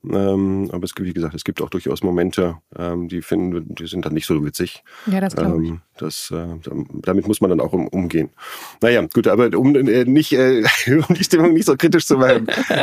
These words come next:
Speaker 1: Äh, also am Ende, ähm, d-, ein, ein wesentlicher Teil, der dir als, als Kundin oder als Kunde einfach mit uns auffallen wird, ähm, ist, dass du bei uns eine einzigartige Transparenz, äh, über die, über die gesamte,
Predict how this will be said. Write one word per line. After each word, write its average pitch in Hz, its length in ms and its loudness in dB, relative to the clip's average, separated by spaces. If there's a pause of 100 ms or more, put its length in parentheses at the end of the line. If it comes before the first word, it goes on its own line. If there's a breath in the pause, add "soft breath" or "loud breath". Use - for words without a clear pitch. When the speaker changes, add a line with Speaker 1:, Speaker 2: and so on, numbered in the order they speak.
Speaker 1:
Äh, - 40 4
also 123 440 4
am 117 100 2
Ende, 147 520 4
ähm, 120 500 4
d-, - 300 -4
ein, 120 320 2
ein 113 200 4
wesentlicher 123 460 4
Teil, 117 420 4
der 104 200 2
dir 104 280 2
als, 98 260 0
als - 200 -2
Kundin 117 320 0
oder 90 140 0
als 76 160 -4
Kunde 113 340 0
einfach 98 220 -2
mit 104 160 -2
uns 98 120 -2
auffallen 107 480 0
wird, 104 260 0 (460 loud breath)
ähm, 98 320 0
ist, - 220 -2
dass 92 140 -2
du 104 100 0
bei 95 80 2
uns 80 220 -2
eine - 100 0
einzigartige - 580 -2
Transparenz, 82 720 -4
äh, 73 220 -4
über - 260 -4
die, 78 80 -4
über - 140 -4
die 78 80 -8
gesamte, 76 600 -4